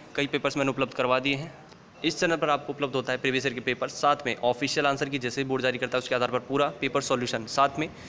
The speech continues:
आपकी exam होने के बाद आप जो paper देकर आए होते हैं उसका आपको answer की का इंतज़ार होता है। आप सभी answer की search करते हैं, तो इधर उधर search ना करके द फ्यूचर्स education को search करें, क्योंकि यहाँ पर आपको paper होते ही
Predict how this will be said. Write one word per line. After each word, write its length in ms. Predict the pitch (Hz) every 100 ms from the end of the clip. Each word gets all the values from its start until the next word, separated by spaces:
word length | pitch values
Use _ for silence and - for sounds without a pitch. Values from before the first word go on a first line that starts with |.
| - - - -
आपकी 280 | 135 143 156
exam 280 | 151 143 165
होने 180 | 156 165
के 80 | 160
बाद 300 | 147 147 156 - - -
आप 220 | 135 151 - 151 -
जो 280 | 131 147 147 - - - - - - - - -
paper 240 | 139 151
देकर 280 | 139 139 147
आए 220 | - 131
होते 300 | 143 135 147
हैं 180 | 147 151 - - -
उसका 320 | 143 - - 156
आपको 520 | - 147 143 - 156
answer 400 | 139 131 135 151
की 140 | 147
का 100 | 151
इंतज़ार 320 | 151 147 147 139
होता 220 | 139 143
है। 160 | 143 -
आप 160 | 135 147
सभी 200 | 156 151
answer 240 | 139 135
की 100 | 143
search 260 | 143 147 147
करते 240 | 156 143
हैं, 80 | 151
तो 80 | 156
इधर 180 | 143 160
उधर 140 | 165
search 240 | 151 160 151
ना 120 | 147
करके 300 | 151 139 147
द 140 | 151 143
फ्यूचर्स 380 | 151 147 170
education 380 | 165 156 151 160
को 80 | 151
search 200 | 147 143
करें, 200 | - 143 - - - -
क्योंकि 180 | 151
यहाँ 200 | 151 135
पर 140 | 139 156
आपको 280 | 151 - 165
paper 320 | - 139 151
होते 240 | 139 139 143
ही 140 | 151